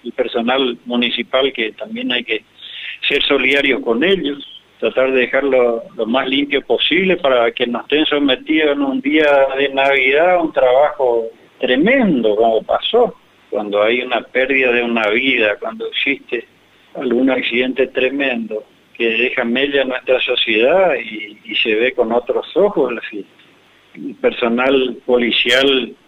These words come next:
con buen tino y con buen proceder se acerca a los chicos y, y responden bien. Por eso yo digo que son hermanos al servicio nuestro, no son,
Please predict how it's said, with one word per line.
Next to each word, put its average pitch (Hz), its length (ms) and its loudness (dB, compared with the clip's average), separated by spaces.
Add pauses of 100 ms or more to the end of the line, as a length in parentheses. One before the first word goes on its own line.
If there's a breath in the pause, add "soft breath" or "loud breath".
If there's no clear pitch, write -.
con 123 200 2
buen 135 360 2
tino 180 420 2
y 131 80 2
con 120 240 2
buen 135 240 2
proceder 135 720 2
se 147 80 0
acerca 147 540 -2
a - 20 0
los 135 220 0
chicos 139 480 0
y, 113 280 -4 (140)
y 110 320 -4
responden 117 640 -4
bien. 123 420 -2 (180)
Por 117 160 2
eso 147 220 2
yo 135 220 0
digo 139 240 4
que 131 100 -2
son 139 240 0
hermanos 143 540 -2
al 135 160 -2
servicio 127 400 -4
nuestro, 156 440 -8
no 110 140 -12
son, 156 720 -4